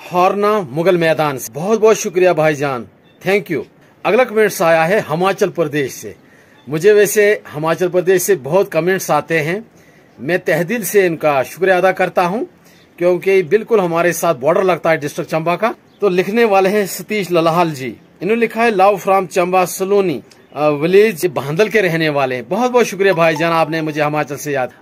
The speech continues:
अगला कमेंट्स आए, तहसील बनी के रहने वाले हैं और विलेज इनका जो है खुड़वा है। मेरे विलेज से बिल्कुल साथ में रहते हैं। तो लिखने वाले हैं राकेश सिंह, शुक्रिया, बहुत बहुत शुक्रिया।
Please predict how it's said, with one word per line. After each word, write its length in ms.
अगला 200
कमेंट्स 400
आए, 240
तहसील 380
बनी 280
के 140
रहने 260
वाले 300
हैं 240
और 180
विलेज 440
इनका 340
जो 140
है 320
खुड़वा 380
है। 240
मेरे 160
विलेज 300
से 140
बिल्कुल 360
साथ 240
में 160
रहते 340
हैं। 340
तो 60
लिखने 360
वाले 280
हैं 260
राकेश 480
सिंह, 300
शुक्रिया, 460
बहुत 280
बहुत 140
शुक्रिया। 520